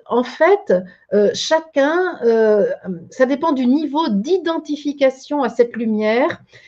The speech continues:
et, euh, de l'opposition, la compétition avec l'identification à la matière. C'est-à-dire qu'il y a, il y a un jeu de, il y a une espèce de combat en chacun. À quoi je m'identifie ? Je m'identifie à cette petite flamme ou bien,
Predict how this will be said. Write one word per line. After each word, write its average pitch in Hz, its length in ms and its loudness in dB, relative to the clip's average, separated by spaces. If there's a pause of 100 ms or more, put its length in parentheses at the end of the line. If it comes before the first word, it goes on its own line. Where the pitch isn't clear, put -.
(140)
et, 285 440 6
euh, 208 80 8
de 196 120 8
l'opposition, 302 1200 2
la 196 140 0
compétition 302 1000 -6
avec 226 300 0
l'identification 269 1120 -2
à 226 80 -2
la 220 120 0
matière. 196 520 -4
C'est-à-dire 240 240 -2
qu'il 220 140 -2
y 226 40 6
a, 208 160 4 (280)
il 202 80 4
y - 20 8
a 214 60 6
un 214 80 4
jeu 262 180 4
de, 202 420 6 (120)
il 180 40 -2
y 208 60 4
a 214 40 4
une 214 60 2
espèce 208 220 -4
de 226 80 4
combat 262 440 4
en 214 100 2
chacun. 233 560 -4 (320)
À 240 80 2
quoi 302 240 2
je 277 80 0
m'identifie ? 247 760 -2
Je 214 100 -12
m'identifie 269 500 0
à 330 80 2
cette 277 200 -4
petite 269 300 -8
flamme 269 560 2 (320)
ou 247 100 0
bien, 285 520 2